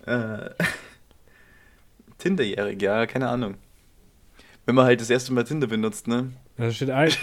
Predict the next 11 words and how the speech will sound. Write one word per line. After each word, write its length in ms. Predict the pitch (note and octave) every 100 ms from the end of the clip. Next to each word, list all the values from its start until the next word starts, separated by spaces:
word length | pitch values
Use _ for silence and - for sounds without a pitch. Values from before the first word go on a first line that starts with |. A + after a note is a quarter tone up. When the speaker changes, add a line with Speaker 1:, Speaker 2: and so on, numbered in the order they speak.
| -
Speaker 2:
alt 240 | B2+ F3
genug 360 | F3 E3 F3 -
sein, 240 | - E3
um 140 | E3+ E3+
Tinder 260 | E3+ D#3+
nutzen 320 | A#2+ A#2 - G2
zu 140 | G2
dürfen. 500 | F2+ G#2 G2 F#2 E2+ - - - - -
Speaker 1:
Ja, 320 | F#3 B2 A2
oder? 380 | D3 F3+ F#3 C3
Ja. 360 | C3+ G#2+ G#2